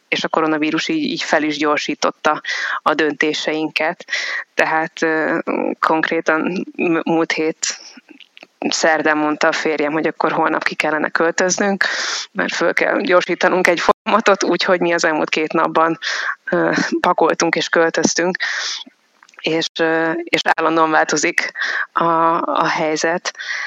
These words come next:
Ö, tehát én, én nagyon érzem azt, hogy, hogy még,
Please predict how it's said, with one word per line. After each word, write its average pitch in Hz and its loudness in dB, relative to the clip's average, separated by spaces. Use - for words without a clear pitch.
Ö, 160 0
tehát 170 0
én, - -2
én 175 0
nagyon 170 4
érzem 156 0
azt, 151 0
hogy, 156 0
hogy - 0
még, 185 0